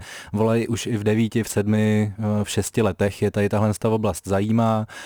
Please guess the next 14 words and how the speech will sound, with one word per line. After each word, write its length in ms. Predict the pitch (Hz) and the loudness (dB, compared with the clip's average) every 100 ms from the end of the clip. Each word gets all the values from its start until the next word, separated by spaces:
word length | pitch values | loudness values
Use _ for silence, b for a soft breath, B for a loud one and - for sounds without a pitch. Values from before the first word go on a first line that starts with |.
| B - | B -14
V 60 | - | -2
těch 140 | 127 | 0
šesti 260 | 127 110 131 | 0 0 0
je 80 | 123 | 2
to 140 | 131 | 4
ho-, 200 | 120 110 | 2 2
hodně 260 | 113 110 113 | 2 4 2
o 100 | 117 | 2
takových 340 | 107 117 110 | 2 0 0
jako 180 | 110 - | -2 -2
obecných 560 | 104 - - 117 113 | 0 -2 0 0 0
tématech, 720 | - 98 110 113 110 110 104 104 | 0 0 2 2 2 2 2 0
o 160 | 101 | -2
tom, 520 | 101 104 104 104 104 | 0 2 2 2 0